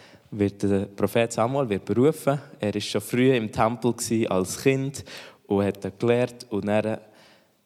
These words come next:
redet Gott zu ihm. Und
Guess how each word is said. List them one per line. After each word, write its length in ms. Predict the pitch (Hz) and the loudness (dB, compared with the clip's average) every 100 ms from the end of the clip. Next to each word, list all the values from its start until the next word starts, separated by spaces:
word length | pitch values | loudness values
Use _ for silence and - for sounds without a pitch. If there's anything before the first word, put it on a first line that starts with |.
| _ _ _ _ - | _ _ _ _ -2
redet 380 | 110 104 107 - | -2 0 -4 -2
Gott 240 | 104 107 | -2 0
zu 200 | - 107 | -2 -2
ihm. 420 | - 87 82 87 92 - _ _ - _ _ | -2 -2 -2 -8 -14 -20 _ _ -20 _ _
Und 400 | 104 98 98 - | -2 0 0 -6